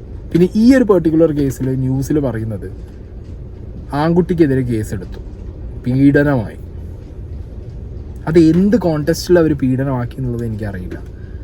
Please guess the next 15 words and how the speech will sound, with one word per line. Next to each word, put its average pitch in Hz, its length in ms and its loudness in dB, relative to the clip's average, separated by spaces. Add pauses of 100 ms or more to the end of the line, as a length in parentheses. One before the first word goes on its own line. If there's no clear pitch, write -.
(1600)
ഈ 160 40 4 (120)
പതിനാല് 185 540 6
വയസ്സുള്ള 180 400 4 (380)
പെൺകുട്ടി, 139 440 0 (100)
പതിനാലുകാരൻ, 127 840 -2 (500)
ഓക്കെ, 139 180 -6 (1160)
ഇതിൽ 160 160 2 (720)
ഈ - 20 0 (120)
പറഞ്ഞ 160 240 2 (260)
പയ്യൻ 160 480 2
ഈ - 100 0
പെൺകുട്ടിയെ 147 520 2 (260)
എങ്ങനെ, 160 480 0 (300)
എന്ത് 165 360 2
പ-, - 100 -8